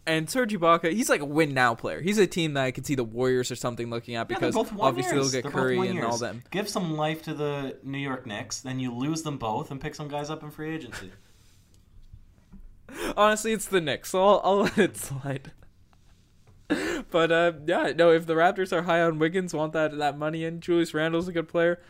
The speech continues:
Speaker 1: Okogie's a baller. You know, we got, you really went all out with these Kyle Lowry. <laughs>
Speaker 2: Win, win, wins, Ben. <laughs>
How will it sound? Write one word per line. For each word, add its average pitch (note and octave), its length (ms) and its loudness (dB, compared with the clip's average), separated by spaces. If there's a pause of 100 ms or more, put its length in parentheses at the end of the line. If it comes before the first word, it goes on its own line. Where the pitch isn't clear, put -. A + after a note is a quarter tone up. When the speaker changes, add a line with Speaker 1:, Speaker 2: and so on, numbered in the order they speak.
(100)
Speaker 1:
Okogie's F#3 540 4
a E3+ 60 4
baller. F3 360 6 (800)
You D3+ 80 0
know, E3+ 200 2 (440)
we F3+ 140 0
got, G#3 280 4
you F3+ 160 0
really C4 240 6
went B3 180 6
all G#3+ 200 6
out G3+ 160 4
with E3 100 -6
these F3 160 0
Kyle E3+ 320 4
Lowry. D#3+ 300 6 (800)
<laughs> - 800 -20
Speaker 2:
Win, C3+ 240 -2
win, E3+ 180 -2
wins, D#4+ 360 0
Ben. G2 220 -4 (260)
<laughs> - 140 -20